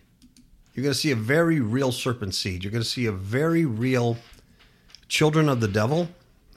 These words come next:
and very real children of God. My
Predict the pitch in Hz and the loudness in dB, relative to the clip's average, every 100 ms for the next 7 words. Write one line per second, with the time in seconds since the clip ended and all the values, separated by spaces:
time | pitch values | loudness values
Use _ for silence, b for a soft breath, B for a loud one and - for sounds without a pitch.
0 | - - 110 92 120 123 117 104 113 101 | -10 -2 -2 2 2 4 2 2 0 0
1 | - 113 104 95 85 87 78 80 - - | -2 -4 -2 -4 -6 -8 -8 -12 -18 -20
2 | _ _ b b b b b b b b | _ _ b b b b b b b b
3 | - _ _ _ - - _ _ _ _ | -20 _ _ _ -20 -20 _ _ _ _
4 | _ _ - - _ 127 139 160 180 | _ _ -20 -20 _ 4 6 8 6